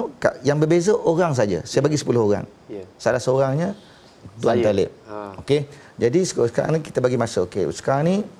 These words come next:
Speaker 1: sila potong. Satu, dua, tiga, tebang.
Speaker 2: Hmm.
Speaker 1: Saya nak tanya soalan.
Speaker 2: Ya.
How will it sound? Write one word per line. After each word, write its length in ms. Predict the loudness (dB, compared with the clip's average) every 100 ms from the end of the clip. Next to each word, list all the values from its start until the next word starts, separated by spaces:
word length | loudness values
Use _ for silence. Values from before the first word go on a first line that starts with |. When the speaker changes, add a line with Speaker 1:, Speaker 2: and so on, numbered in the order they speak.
| -20 -20 -20
Speaker 1:
sila 280 | -6 -2 0
potong. 380 | 0 0 -2 0
Satu, 420 | -4 -2 -2 0
dua, 220 | 0 -2
tiga, 200 | -2 -2
tebang. 300 | -2 -2 -4 -12 -16
Speaker 2:
Hmm. 300 | -12 -12 -14 -18 -20 -12
Speaker 1:
Saya 240 | -2 -2
nak 60 | 0
tanya 160 | -2 0
soalan. 340 | 0 0 -4 -10
Speaker 2:
Ya. 220 | -8 -8